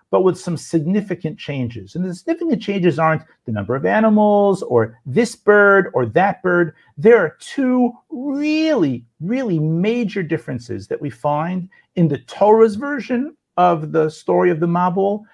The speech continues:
and, uh, the other ancient Near Eastern versions that we find.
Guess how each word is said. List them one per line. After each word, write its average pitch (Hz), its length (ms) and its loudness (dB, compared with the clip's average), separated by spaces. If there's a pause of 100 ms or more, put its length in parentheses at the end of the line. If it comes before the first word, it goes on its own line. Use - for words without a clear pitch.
(220)
and, 180 440 -2
uh, 165 180 0
the 165 160 2
other 175 240 0
ancient 180 400 -6
Near 147 200 -2
Eastern 123 540 -4 (140)
versions 127 480 0
that 123 120 -4
we 117 120 -8
find. 101 320 -16